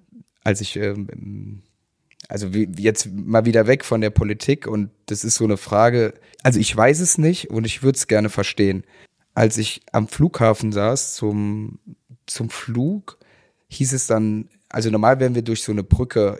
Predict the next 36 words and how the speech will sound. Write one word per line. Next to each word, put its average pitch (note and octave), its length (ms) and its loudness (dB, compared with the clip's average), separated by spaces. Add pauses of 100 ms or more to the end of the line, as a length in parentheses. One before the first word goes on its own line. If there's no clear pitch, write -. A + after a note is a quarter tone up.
in G#2+ 80 -12
den G2+ 120 -6
Flieger A#2 340 2
direkt G#2 300 -4
gegangen. F#2+ 460 -8 (180)
Die A#2+ 100 4
war B2+ 100 8
aber B2+ 180 4
kaputt - 480 0
und G#2+ 100 -4
dann G#2 140 -2
hieß A2+ 220 -4
es, A2 160 -6
„Ja, C3+ 200 4
es B2 120 -4
verzögert B2 460 -2
sich - 160 -8
ein A2 120 -8
bisschen, G#2+ 600 -4
wir G#2+ 140 2
müssen A2+ 260 -2
jetzt G#2 240 0
mit G#2+ 100 -2
dem G#2+ 60 -8
Bus - 320 0
zum G2+ 180 -2
Flieger G#2 380 2
fahren, F#2 280 -2
auch - 260 2
wenn A2 160 2
der G#2 160 4
nicht G2+ 200 0
so F#2+ 120 -4
weit F#2+ 220 -4
weg - 180 -4
steht.“ F#2+ 340 -6